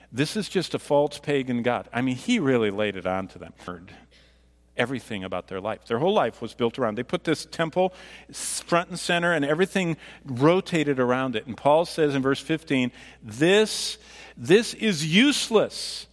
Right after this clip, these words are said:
You should come to the living God." Look at the rest of, of what it says in verse fifteen.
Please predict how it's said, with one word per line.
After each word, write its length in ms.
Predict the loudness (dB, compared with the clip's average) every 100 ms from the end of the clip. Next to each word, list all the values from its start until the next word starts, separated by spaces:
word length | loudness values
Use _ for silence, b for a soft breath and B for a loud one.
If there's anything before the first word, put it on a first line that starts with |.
| B B B B
You 360 | -8 2 4 4
should 240 | 4 0
come 200 | 2 2 0
to 80 |
the 100 | 0
living 260 | 2 4 4
God." 340 | 2 4 2
Look 120 | 0 0
at 80 |
the 80 | 2
rest 320 | 4 2 2
of, 180 | -2 -2
of 380 | 0 2 2 0 -2
what 180 | 2 2
it 80 |
says 260 | 2 0 2
in 100 | 2
verse 220 | 2 0
fifteen. 520 | 0 -2 0 -2 -2